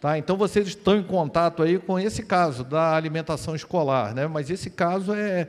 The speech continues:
é, isso ocorre diuturnamente com todo o dinheiro público. Então, infelizmente, a gente tem que ficar o tempo inteiro correndo atrás disso, tá? Tentando melhorar a governança dos órgãos, né?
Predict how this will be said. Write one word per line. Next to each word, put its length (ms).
é, 360
isso 400
ocorre 960
diuturnamente 1300
com 120
todo 220
o 40
dinheiro 260
público. 480
Então, 320
infelizmente, 720
a 20
gente 260
tem 200
que 80
ficar 220
o 60
tempo 220
inteiro 300
correndo 320
atrás 320
disso, 320
tá? 160
Tentando 380
melhorar 440
a 60
governança 840
dos 220
órgãos, 720
né? 320